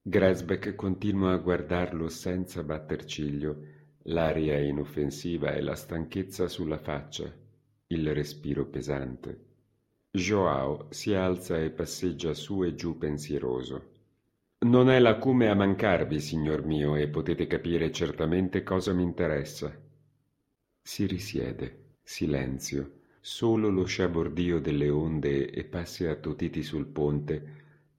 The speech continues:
La luce del giorno entra da due grandi finestre laterali a illuminare la cabina del capitano. Un tavolo, due poltrone e una branda.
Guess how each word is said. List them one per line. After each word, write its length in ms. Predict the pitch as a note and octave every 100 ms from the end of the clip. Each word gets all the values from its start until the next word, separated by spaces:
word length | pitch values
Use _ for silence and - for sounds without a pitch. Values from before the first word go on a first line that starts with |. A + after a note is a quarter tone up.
| _
La 200 | F2 E2
luce 380 | D#2+ E2 E2 E2
del 200 | C#2+ C#2
giorno 600 | C#2+ D#2 D#2+ D2+ C#2 -
entra 400 | - A2+ G#2+ G#2
da 140 | F#2+ F2+
due 260 | E2+ F#2
grandi 400 | F2 F#2+ G2 F#2
finestre 640 | F2 F2+ E2+ E2 - D#2+ D#2
laterali 680 | D2+ D2+ D2+ D2+ C#2+ C#2
a 140 | C#2 C#2+
illuminare 680 | D2+ D#2+ E2 D#2+ E2 E2 D#2+
la 160 | D2
cabina 420 | D2 D#2 D#2 D#2 D2
del 180 | C#2+
capitano. 720 | - D2 D2 D2 C2+ C2+ C#2 - _ _ _ _ _ _ -
Un 240 | F2+ D#2
tavolo, 560 | C#2 B1 A#1+ B1+ - - - _
due 400 | - G2+ G#2 G2
poltrone 680 | F#2+ E2+ - F2+ D#2 D2+ D2
e 40 |
una 240 | C#2+ C#2 C#2
branda. 540 | C#2 B1+ B1 B1 B1